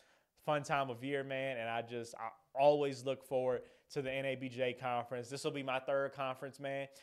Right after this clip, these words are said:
And honestly, ever since my first one, I don't plan on missing a conference. Uh, especially, yo, last year we was in Vegas. Yo, what? Yo, Vegas was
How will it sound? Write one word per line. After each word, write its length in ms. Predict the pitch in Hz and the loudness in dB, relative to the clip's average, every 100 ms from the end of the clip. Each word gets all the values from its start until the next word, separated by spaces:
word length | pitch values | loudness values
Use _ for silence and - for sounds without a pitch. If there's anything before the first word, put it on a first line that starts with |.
| - - | -18 -2
And 240 | 123 131 120 | 2 2 2
honestly, 460 | 151 156 156 170 165 _ _ _ _ _ _ _ - | 0 0 -4 -6 -8 _ _ _ _ _ _ _ 0
ever 160 | 135 | 0
since 180 | 127 139 | 2 -2
my 120 | 135 | -2
first 320 | 120 135 135 139 | 0 2 0 -2
one, 120 | 127 | -2
I 120 | 107 101 | -2 -4
don't 180 | 101 127 | -2 -4
plan 240 | 117 123 123 | -4 -6 -4
on 160 | 113 | -4
missing 240 | 117 - 110 | -6 -8 -12
a 80 | |
conference. 500 | 98 117 104 101 85 _ - - _ | -6 -4 -4 -8 -18 _ -20 -20 _
Uh, 280 | 107 107 104 | -4 -2 -2
especially, 340 | 98 262 214 - | -2 -4 -6 -8
yo, 160 | 147 180 | 0 0
last 360 | 131 185 247 247 | 2 2 2 0
year 80 | |
we 100 | 247 | -2
was 140 | 269 151 | -2 -4
in 80 | 113 | -2
Vegas. 400 | 202 269 294 254 | 2 2 2 -6
Yo, 80 | 370 | -8
what? 480 | 381 - 480 587 - - | -10 0 4 6 4 0
Yo, 280 | 175 165 156 - | 2 4 2 -2
Vegas 260 | 277 285 202 | 2 2 0
was 120 | 175 | -6